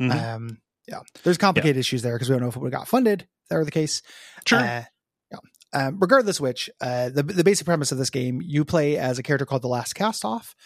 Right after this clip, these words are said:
Speaker 2: Um, you're a body that was used to hold the spirit of this being called the Changing God, um, before he cast you off to go make another body.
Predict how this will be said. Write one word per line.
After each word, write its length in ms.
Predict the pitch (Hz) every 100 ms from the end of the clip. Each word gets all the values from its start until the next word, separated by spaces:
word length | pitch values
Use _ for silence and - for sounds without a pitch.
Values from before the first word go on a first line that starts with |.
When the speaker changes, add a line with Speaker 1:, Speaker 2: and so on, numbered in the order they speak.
| - - -
Speaker 2:
Um, 220 | - 131 131
you're 140 | 127
a 60 | 120
body 380 | 254 277 180
that 100 | 160 165
was 120 | 131
used 140 | 135
to 60 | 127
hold 160 | 135 127
the 40 |
spirit 400 | - 233 220 202
of 100 | 180
this 100 | 135
being 220 | - 143
called 160 | 135 127
the 60 | 123
Changing 420 | - 131 123 120
God, 360 | 123 - 190 - _ _ _ _ _ -
um, 440 | 127 113 113 123 180
before 280 | 131 120 127
he 120 | 127
cast 320 | 147 131 -
you 60 | 285
off 180 | 220 -
to 60 |
go 100 | 139
make 160 | 135 131
another 240 | 127 120
body. 400 | 117 135 120 117